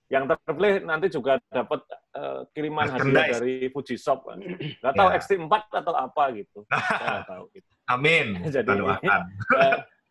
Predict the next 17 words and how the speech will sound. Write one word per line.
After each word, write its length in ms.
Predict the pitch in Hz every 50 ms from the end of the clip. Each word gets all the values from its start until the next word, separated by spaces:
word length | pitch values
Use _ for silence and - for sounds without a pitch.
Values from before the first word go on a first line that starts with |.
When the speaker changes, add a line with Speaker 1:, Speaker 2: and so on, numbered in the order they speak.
| _ _ _ -
Speaker 1:
ya 140 | - 151 156
mudah-mudahan 680 | 170 190 165 165 160 165 170 156 - - 139 165 190 202
merchandise-nya 720 | 185 185 175 165 - 185 170 156 151 147 143 - 170 170 170 165
itu 480 | 160 156 - - 196 196 190 180 170 -
menarik 440 | 143 143 135 127 120 127 143 156 165 156 156 147 123
gitu 380 | 123 117 - 117 113 117 127
ya. 240 | 127 113 110 113 117
Jadi 480 | 113 113 101 98 113 113 113 113 107 - - _ _ _ _
memorable, 480 | - 120 120 127 120 120 110 - 147 139
kita 300 | 131 135 - - 139 131
belajar. 540 | 117 117 117 110 101 - - 127 139 151 160 - _ _ _ _
Oh 280 | - 135 135 156 180 180
ya, 220 | 185 202 180 - - - _ _
sama 540 | _ - 156 160 180 190 190 185 185 180 170
story 400 | - - - 175 170 190 185 175
yang, 240 | 160 151 151 151 156 -
eh, 200 | 156 139 123